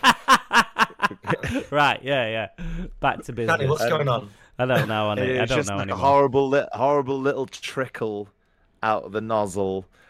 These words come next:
Speaker 3: And the thing is, wi-, especially in America, I've noticed this, in toilets, there's always a gap in the door, like, that big.
Speaker 1: Mm, that is
Speaker 3: Like, where
Speaker 1: true.
Speaker 3: the, where the hinges and stuff.
Speaker 1: Mm.
Speaker 3: So you can always just
Speaker 1: But
Speaker 3: see a
Speaker 1: again,
Speaker 3: little
Speaker 1: your choice is,
Speaker 3: little
Speaker 1: like,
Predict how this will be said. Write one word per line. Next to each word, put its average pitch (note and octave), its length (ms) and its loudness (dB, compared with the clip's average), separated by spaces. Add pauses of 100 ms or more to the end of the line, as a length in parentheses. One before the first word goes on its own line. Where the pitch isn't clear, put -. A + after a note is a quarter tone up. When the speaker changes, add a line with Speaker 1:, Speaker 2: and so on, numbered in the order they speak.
(140)
Speaker 3:
And A2+ 240 0
the B2 60 2
thing F#3 240 0
is, D#3+ 180 -2
wi-, C#3+ 180 -2
especially F#3 400 -6
in E3 60 -6
America, D#3 380 2
I've G2+ 100 0
noticed F2+ 240 -4
this, F2 140 -10
in B2 100 -4
toilets, C#3 760 -2 (680)
there's D3 180 -4
always F3+ 280 -2
a F#3 80 -2
gap D3+ 520 -2
in D#3 120 -6
the D3 80 -6
door, C3 420 0
like, C#3 160 -4 (120)
that A#2+ 300 -2
big. A#2 360 -2 (100)
Speaker 1:
Mm, A2+ 560 -10 (800)
that A2+ 120 -2
is - 20 2
Speaker 3:
Like, A2+ 240 0
where B2 160 6
Speaker 1:
true. A#2 100 2
Speaker 3:
the, A#2 140 -8
where B2 200 0
the A#2 100 0
hinges B2 540 -2
and F#2 100 -2
stuff. - 540 -10
Speaker 1:
Mm. G2+ 320 -12
Speaker 3:
So D#3 100 -8
you D3 60 -6
can - 160 -8
always F3 340 -6
just - 340 -14 (640)
Speaker 1:
But G3+ 100 -4
Speaker 3:
see G#3+ 40 0
a - 80 0
Speaker 1:
again, A3+ 380 0 (360)
Speaker 3:
little C#3+ 120 -10
Speaker 1:
your E3+ 80 -4
choice G#3 460 -10
is, C3 240 -10
Speaker 3:
little B2+ 160 -2
Speaker 1:
like, A2 320 -8